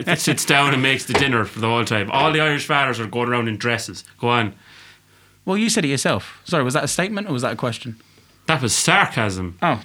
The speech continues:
Speaker 2: shit.
Speaker 1: My dear wallflower. Go on.
Speaker 2: <laughs> Uh, uh, do you not agree, though?
Speaker 1: I, I accept the fact that English people like him, Ari. He wasn't
Speaker 2: Love
Speaker 1: somebody
Speaker 2: him.
Speaker 1: popped into my head, like.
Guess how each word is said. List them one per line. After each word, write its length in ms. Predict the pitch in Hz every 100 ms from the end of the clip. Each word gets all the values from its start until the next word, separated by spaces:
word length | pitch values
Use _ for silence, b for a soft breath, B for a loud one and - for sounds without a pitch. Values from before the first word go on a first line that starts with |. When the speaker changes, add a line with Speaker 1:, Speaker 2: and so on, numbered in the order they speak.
| -
Speaker 2:
shit. 240 | - 127 113
Speaker 1:
My 120 | 113
dear 220 | 107 113
wallflower. 640 | 107 107 104 123 104 98 95
Go 60 | 262
on. 320 | - 285 220 -
Speaker 2:
<laughs> 140 | - -
Uh, 140 | - 151
uh, 80 | 214
do 160 | 185
you 80 | 233
not 140 | 254 233
agree, 220 | 214 226
though? 220 | 147 110 B B B B B B B B B B B -
Speaker 1:
I, 440 | 135 170 202 165 - -
I 120 | 175
accept 460 | 185 - 226 220 214
the 60 |
fact 300 | - 208 190
that 100 | 185
English 280 | 185 180 156
people 260 | 185 175 156
like 320 | 147 165 160
him, 140 | 127
Ari. 280 | 107 101 98
He 100 | 101
wasn't 300 | 135 156 151
Speaker 2:
Love 60 | 147
Speaker 1:
somebody 160 | 143 135
Speaker 2:
him. 80 | 90
Speaker 1:
popped 180 | 139
into 180 | 151 131
my 140 | 131 135
head, 220 | 110 95
like. 180 | -